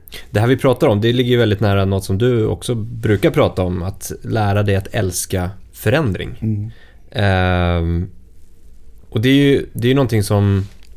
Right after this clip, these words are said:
Speaker 1: låter lite självklart när man pratar om det, men det är ju svårt i praktiken.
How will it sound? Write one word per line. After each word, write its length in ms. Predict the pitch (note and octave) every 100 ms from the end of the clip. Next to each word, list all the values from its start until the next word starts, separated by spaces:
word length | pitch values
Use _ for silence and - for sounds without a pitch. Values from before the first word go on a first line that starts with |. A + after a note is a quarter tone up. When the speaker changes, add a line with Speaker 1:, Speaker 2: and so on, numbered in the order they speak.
| - - - -
Speaker 1:
låter 420 | - G#2+ G#2 G2+ G#2+
lite 300 | A2+ G#2 C#3+
självklart 420 | F3+ G#2+ G2 F2
när 60 |
man 200 | F#2 F2+
pratar 440 | F2 - F#2+ F2 F#2+
om 140 | F#2+
det, 80 | F#2+
men 120 | G#2
det 60 | F#2
är 60 |
ju 80 | G#2+
svårt 360 | A#2+ - F#2+ F2+
i 40 |
praktiken. 680 | G2 F#2 E3 F3 - -